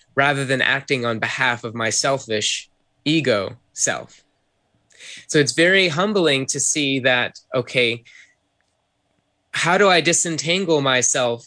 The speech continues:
from this ego, from this selfishness? Because it seems so real and so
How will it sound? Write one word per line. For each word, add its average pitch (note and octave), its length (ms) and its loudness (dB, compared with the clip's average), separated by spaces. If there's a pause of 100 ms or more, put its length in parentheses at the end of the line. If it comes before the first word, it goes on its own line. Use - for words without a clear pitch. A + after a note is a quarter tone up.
from B2+ 640 2 (440)
this C3+ 640 2 (260)
ego, C#3+ 500 0
from C#3+ 380 0
this - 540 0
selfishness? D3 840 -2
Because D#3 360 2
it D3 120 -8
seems E3+ 540 0
so F#3+ 580 2
real C#3+ 380 2
and B2 160 -2
so F#3+ 520 0